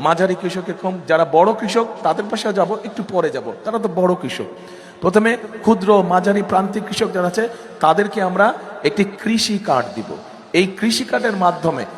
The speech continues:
এখন এই যে সার বলেন, এটা ওটা ভর্তুকি হয়, কৃষকরা ভর্তুকি পায়?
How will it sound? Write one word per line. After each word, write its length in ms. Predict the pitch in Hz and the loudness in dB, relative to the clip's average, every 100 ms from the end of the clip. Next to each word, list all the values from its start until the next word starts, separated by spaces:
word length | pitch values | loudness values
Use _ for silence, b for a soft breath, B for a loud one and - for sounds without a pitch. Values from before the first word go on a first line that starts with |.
| - - | -10 -2
এখন 280 | 160 233 220 | 0 0 0
এই 100 | 208 202 | 0 -2
যে 60 | |
সার 360 | 190 - 185 185 | -4 0 4 4
বলেন, 260 | 180 185 185 | 2 0 0
এটা 220 | 170 180 185 | -2 -2 0
ওটা 240 | 175 170 180 | 0 0 -2
ভর্তুকি 460 | 131 190 - 190 | -2 -6 -6 -6
হয়, 220 | 175 143 104 B B | -4 -4 -6 B B
কৃষকরা 360 | 185 185 202 202 | -6 -2 2 2
ভর্তুকি 400 | 175 190 202 196 | 2 -2 -2 -4
পায়? 320 | 208 233 180 | 2 2 2